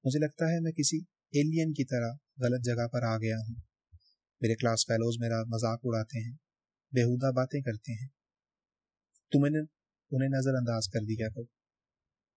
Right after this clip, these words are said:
ہر جگہ کا اپنا ایک مخصوص کلچر ہوتا ہے۔ یہاں کا طرز زندگی یہی ہے۔" سبل نے پہلی بار گفتگو میں حصہ لیتے ہوئے کہا۔ "لیکن ممی، مجھے یہ سب پسند نہیں ہے۔"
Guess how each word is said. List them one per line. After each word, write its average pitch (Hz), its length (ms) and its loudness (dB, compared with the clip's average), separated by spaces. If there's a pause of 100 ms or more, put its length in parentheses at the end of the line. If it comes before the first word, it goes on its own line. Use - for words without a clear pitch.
(140)
ہر 120 100 2
جگہ 117 340 0
کا 117 180 -6
اپنا 127 280 -4
ایک 120 200 0
مخصوص 120 500 0
کلچر 113 300 0
ہوتا 110 280 -6
ہے۔ 113 320 -12 (600)
یہاں 117 220 0
کا 120 100 0
طرز 117 200 2
زندگی 117 420 2
یہی 113 460 2
ہے۔" 113 80 -2 (960)
سبل 120 340 4
نے 117 60 2
پہلی 117 400 0
بار 113 420 -2
گفتگو 120 400 -6
میں 113 180 0
حصہ 117 180 4
لیتے 110 300 -2
ہوئے 110 160 0
کہا۔ 110 220 -6 (1200)
"لیکن 143 220 4
ممی، 143 300 0 (540)
مجھے 143 280 2
یہ 175 60 0
سب - 260 -4
پسند 147 340 -2
نہیں 120 240 -2
ہے۔" 107 160 -8